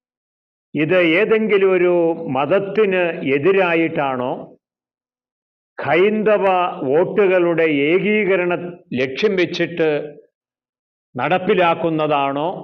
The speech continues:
എന്നൊക്കെയുള്ള കാര്യം തുടർ ചർച്ചകളിലൂടെ മാത്രമാണ് കൂടുതൽ വ്യക്തമായിട്ട് തീരുക. ഏതായാലും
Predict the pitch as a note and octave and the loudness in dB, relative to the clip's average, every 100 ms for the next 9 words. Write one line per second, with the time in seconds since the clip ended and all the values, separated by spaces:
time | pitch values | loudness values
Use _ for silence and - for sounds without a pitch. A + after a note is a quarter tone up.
0 | - _ - C#3+ D#3 F#3 F#3 F3+ D#3 D3+ | -18 _ -6 -4 -2 -2 -2 0 0 0
1 | D3 C3+ C#3 C3+ C3 F2 - - _ _ | -2 -2 -2 -2 -4 -6 -14 -20 _ _
2 | _ _ _ _ _ _ _ _ _ _ | _ _ _ _ _ _ _ _ _ _
3 | D#3 E3+ A3+ A#3 - E3 D#3 G3 F#3+ F3+ | -2 2 2 0 -2 -2 -2 -2 0 0
4 | E3+ E3 D#3 C#3+ C#3+ D3 D3+ C3+ B2 B2 | 0 0 0 -2 -4 -4 -4 -2 -4 -4
5 | D#3 - - _ _ _ _ _ _ _ | -6 -10 -20 _ _ _ _ _ _ _
6 | _ - D3 F#3 F#3+ F3+ E3 D3 D3+ D3+ | _ -6 0 2 2 0 0 -2 -4 -4
7 | C3+ C3+ C3 C3 B2 A#2 A2 F2+ - _ | -2 -2 -4 -6 -6 -4 -4 -6 -12 _
8 | _ _ _ _ - C#3 F#3 F3+ E3 D#3+ | _ _ _ _ -6 0 2 2 2 2
9 | D3+ D3 F#3 | 2 0 -2